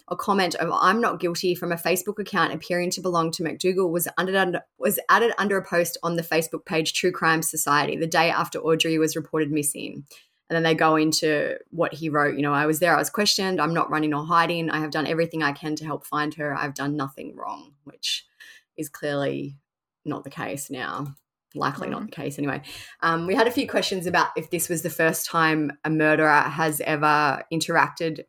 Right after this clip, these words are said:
Speaker 1: in our groups and Facebook page, and it's not.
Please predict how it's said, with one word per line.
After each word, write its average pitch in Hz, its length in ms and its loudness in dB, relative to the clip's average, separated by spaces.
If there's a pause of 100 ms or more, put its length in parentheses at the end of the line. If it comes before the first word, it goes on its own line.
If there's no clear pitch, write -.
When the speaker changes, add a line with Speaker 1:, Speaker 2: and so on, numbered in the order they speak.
Speaker 1:
in 160 120 -2
our 156 100 4
groups 147 420 0 (100)
and 151 340 -2 (480)
Facebook 156 280 -4
page, 143 240 0
and 143 120 -2
it's - 180 -6
not. 165 480 0